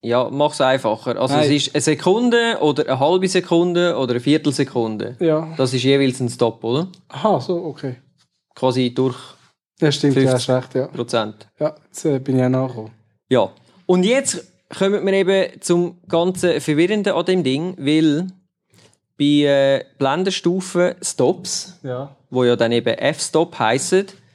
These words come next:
Speaker 1: funktioniert das eben nicht mit einfach nur
Speaker 2: Ah, also
Speaker 1: durch die
Speaker 2: Stops,
Speaker 1: Hälfte.
Speaker 2: Stops, okay. Jetzt habe ich ja das geschnallt, also Stops bedeuten nicht nur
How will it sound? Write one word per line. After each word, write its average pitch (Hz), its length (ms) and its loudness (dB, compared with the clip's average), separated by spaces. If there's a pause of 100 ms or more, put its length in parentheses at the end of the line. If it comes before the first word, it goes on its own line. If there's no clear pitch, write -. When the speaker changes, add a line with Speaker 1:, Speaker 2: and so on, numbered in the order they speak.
(400)
Speaker 1:
funktioniert 160 560 -2
das 147 80 -4
eben 135 220 0
nicht 175 120 2
mit 190 420 -4 (120)
einfach 170 360 -2
nur 175 360 2 (420)
Speaker 2:
Ah, 170 340 2
also 170 320 0
Speaker 1:
durch 185 220 4
die - 120 0
Speaker 2:
Stops, 170 280 2
Speaker 1:
Hälfte. 117 220 0 (180)
Speaker 2:
Stops, - 920 -4 (140)
okay. 120 400 -4 (420)
Jetzt - 400 -4 (220)
habe 156 220 0
ich 143 40 4
ja 139 60 2
das 151 240 0
geschnallt, 147 360 0
also 123 200 -4
Stops - 640 -4 (320)
bedeuten 143 420 0
nicht 135 180 2
nur 131 340 -2